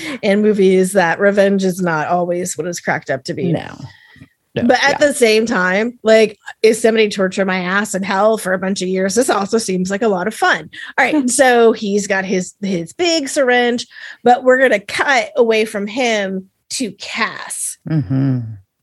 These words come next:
Speaker 1: alone in the room, listening to this happen. So we know he's aware of, like, what's going on, and he's
Speaker 2: Yeah.
Speaker 1: just
Speaker 2: Standing there.
Speaker 1: listening.
Speaker 2: Yeah. And we hear,
Speaker 1: Hmm.
Speaker 2: we cut back, and Alistair's, like, sputtering, kind of like, um,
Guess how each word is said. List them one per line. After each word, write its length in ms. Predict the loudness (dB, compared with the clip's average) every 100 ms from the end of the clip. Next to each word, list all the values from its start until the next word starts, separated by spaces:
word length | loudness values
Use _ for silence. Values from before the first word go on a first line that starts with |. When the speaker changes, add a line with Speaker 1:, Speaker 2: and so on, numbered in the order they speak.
| 2
Speaker 1:
alone 480 | 2 4 4 4 2
in 160 | 2
the 140 | 0 -2
room, 680 | -2 -2 -2 -4 -6 -10 -8
listening 840 | -4 2 4 2 0 -2 -2 -2
to 240 | -4 -4
this 160 | -4 -6
happen. 540 | -6 -8 -8 -10 -12 _ _ _ _ -6
So 220 | 4 4
we 160 | 4 2
know 240 | 4 4
he's 240 | 2 2
aware 400 | 2 2 4 4
of, 140 | 2 0
like, 200 | -2 -2
what's 340 | -2 2 2 0
going 300 | -2 0 -2
on, 160 | -4
and 80 | -4
he's 220 | -4 -2
Speaker 2:
Yeah. 80 | 0
Speaker 1:
just 400 | -2 -4 -12 -14 _ _ _ -20 -20
Speaker 2:
Standing 300 | -10 -4 -2
there. 100 | -4
Speaker 1:
listening. 400 | -8 -10 -10 -12 -18 _ _ _ _ _ _ -20 _ _ _ _ _ _ _ -8
Speaker 2:
Yeah. 200 | -8 -8 _
And 460 | 0 2 4 2 2
we 80 | 2
hear, 400 | 2 2 2 -2 -8 -12
Speaker 1:
Hmm. 60 |
Speaker 2:
we 60 | -10
cut 260 | -2 0
back, 260 | 2 0 0
and 100 | 0
Alistair's, 380 | 0 2 0 2
like, 180 | 0 -2
sputtering, 1000 | -10 -4 0 2 4 2 4 4 2 0
kind 240 | -2 0
of 100 | 0
like, 280 | 0 -2 -4
um, 320 | -2 -2 -2